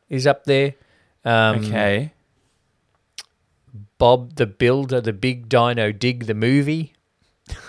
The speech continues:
Speaker 1: And Minions.
Speaker 2: Hmm, what about Night at the Museum? There'd be a
Speaker 1: That's in there,
Speaker 2: there'd, there'd
Speaker 1: yeah.
Speaker 2: be a skeleton in there.
Speaker 1: Yeah, yeah.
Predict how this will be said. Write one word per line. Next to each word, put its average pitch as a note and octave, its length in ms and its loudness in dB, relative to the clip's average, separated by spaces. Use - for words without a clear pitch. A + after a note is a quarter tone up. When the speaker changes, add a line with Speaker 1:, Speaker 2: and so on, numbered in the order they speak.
Speaker 1:
And D#3 160 -2
Minions. G#2 480 -4
Speaker 2:
Hmm, C3 160 -14
what D#3+ 200 -6
about C4+ 220 -4
Night C#3 340 4
at C3 80 -8
the B2+ 80 -4
Museum? A2 560 -4
There'd F3+ 220 0
be G#3+ 220 2
a C3 100 6
Speaker 1:
That's - 300 0
in F#2 160 -8
there, F2+ 100 -6
Speaker 2:
there'd, C#3+ 160 0
there'd E3 140 -4
Speaker 1:
yeah. G2+ 60 -2
Speaker 2:
be D#3+ 140 0
a A2+ 60 2
skeleton G#2+ 540 -4
in G2 120 -6
there. G2+ 300 -4
Speaker 1:
Yeah, A2 220 -4
yeah. G2+ 160 -8